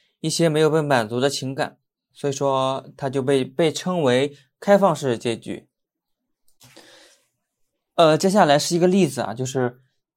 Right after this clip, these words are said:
在，在一个电影《德克萨斯的巴黎》的这个高潮中，父子言归于好，他们的未来已经非常确定了，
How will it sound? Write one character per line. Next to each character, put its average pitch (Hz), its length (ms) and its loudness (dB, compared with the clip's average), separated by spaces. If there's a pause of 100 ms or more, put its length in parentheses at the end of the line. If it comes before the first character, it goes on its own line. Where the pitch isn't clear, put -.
(320)
在， 123 500 2 (220)
在 151 160 4
一 156 60 2
个 160 60 2
电 160 180 2
影 - 260 -6 (260)
《德 156 140 0
克 170 100 2
萨 170 180 4
斯 156 160 -2
的 147 80 2
巴 156 200 4
黎》 123 160 0
的 131 320 -2 (440)
这 143 80 -6
个 120 140 0
高 139 220 2
潮 123 180 -2
中， 127 340 -6 (600)
父 175 280 2
子 110 560 -8 (120)
言 131 240 -4
归 147 160 0
于 123 120 0
好， - 380 -10 (380)
他 139 100 -6
们 139 60 -2
的 131 100 0
未 135 140 0
来 120 160 2
已 110 80 -10
经 113 120 -12
非 127 140 -8
常 120 160 -2
确 131 160 -6
定 127 180 -6
了， - 200 -12